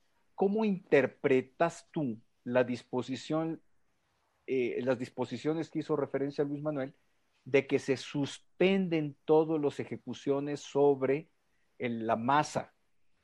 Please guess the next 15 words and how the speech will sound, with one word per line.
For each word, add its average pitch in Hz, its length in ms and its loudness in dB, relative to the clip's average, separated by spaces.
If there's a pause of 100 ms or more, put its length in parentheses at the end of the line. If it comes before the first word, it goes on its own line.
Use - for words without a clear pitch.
(140)
del, 113 260 -6
eh, 120 160 2
sobre 117 240 0
el 117 80 -4
patrimonio 131 640 -2
del 113 160 -4
contribuyente, 107 760 -8 (140)
en 143 260 0
el 123 240 -2
caso 139 480 -2 (520)
de 127 160 0
que 131 120 -2
ya 147 120 4
estén 147 280 -4
trabadas, 135 640 2